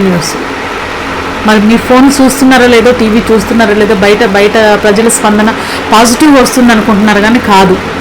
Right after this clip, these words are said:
మీ పక్కన ఉన్నోళ్ళు నెగిటివ్ వచ్చిన పాజిటివ్ వస్తుందని మీ మంచి కో-, మీ దగ్గర మార్కులు కొట్టేయడానికి చెప్తున్నారేమో కానీ ఒక్కసారి మీరు తొంగి చూడండి బయట ప్రపంచంలోకి. దయచేసి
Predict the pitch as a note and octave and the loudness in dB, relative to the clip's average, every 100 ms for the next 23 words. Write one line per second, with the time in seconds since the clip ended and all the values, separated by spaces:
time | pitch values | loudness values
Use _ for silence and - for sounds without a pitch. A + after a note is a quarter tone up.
0 | - - - - - A3+ A#3 A3 C4+ C4+ | -8 -8 -10 -8 -2 -2 0 0 2 4
1 | B3+ B3+ B3+ C#4+ A#3 A3+ - C#4 B3 - | 4 2 4 4 4 2 4 4 2 0
2 | A#3+ A#3 A3 A3+ C4 A3+ - A3+ A3+ A3+ | 0 2 2 2 2 2 0 0 0 2
3 | G#3 A3 A#3 B3 A#3+ A3 - - - A#3+ | 2 0 0 0 2 0 -4 -8 -2 2
4 | B3 A#3+ G#3+ B3 C4+ A#3+ A3+ B3 D4 B3 | 4 4 2 2 2 4 2 2 2 2
5 | A3+ C4 C4 C4 C4 - - A#3 A3 G#3+ | 2 4 4 4 2 0 0 0 2 2
6 | G#3+ A3+ G#3+ - A3+ A#3 A3+ A3+ G3+ A3+ | 2 0 0 0 0 2 2 2 2 2
7 | A#3 C4+ B3+ G#3+ G3+ F#3+ G3 G3+ G3 F#3+ | 2 2 2 2 2 2 2 0 0 -2
8 | G3 F#3+ F#3 F3+ F3 - F3+ - - - | -2 -2 -2 -2 -6 -6 -10 -10 -12 -12
9 | - - - - - - - - - - | -10 -10 -12 -12 -12 -12 -10 -10 -10 -10
10 | - - - - - - - - G#3 G#3+ | -10 -10 -10 -10 -10 -10 -10 -8 -4 -2
11 | A3+ B3 G3 G3 | 0 0 -2 -4